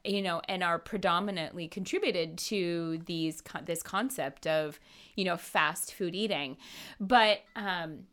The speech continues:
you know, what we wanted to get down to today is kind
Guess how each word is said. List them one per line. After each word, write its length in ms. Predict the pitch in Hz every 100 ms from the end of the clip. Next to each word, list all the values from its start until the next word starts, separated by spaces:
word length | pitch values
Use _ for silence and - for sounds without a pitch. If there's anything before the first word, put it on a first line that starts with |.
| _ - -
you 120 | 247
know, 120 | 220
what 260 | 202 226 214
we 100 | 240
wanted 340 | 254 302 285
to 80 | 247
get 160 | 208
down 300 | 202 196 190
to 300 | 190 - 196
today 560 | 175 - 190 185 180 175 -
is 240 | 180 165
kind 260 | - - 339